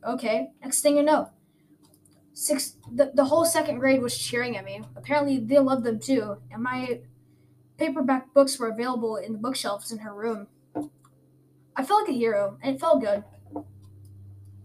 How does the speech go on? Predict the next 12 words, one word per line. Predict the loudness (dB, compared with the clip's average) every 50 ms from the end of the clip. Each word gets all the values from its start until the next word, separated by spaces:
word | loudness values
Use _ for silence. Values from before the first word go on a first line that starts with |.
| -20 -20 -20 -20 -20 -20 -20 -20 -20 -20 -20 -20 -20 -20 -20 -20 -4 0
And | 2 6
also | 6 6 6 4 2 2
in | 4 6
fourth | 6 6 6 4 0
grade, | -4 -4 -2 -2
I | -2
had | -2 0 0
a | -2
really | -2 0 2 2
bad | 2 2 0 -2
temper | -2 -4 -6 -8 -10
problem. | -10 -8 -8 -8 -8 -10 -14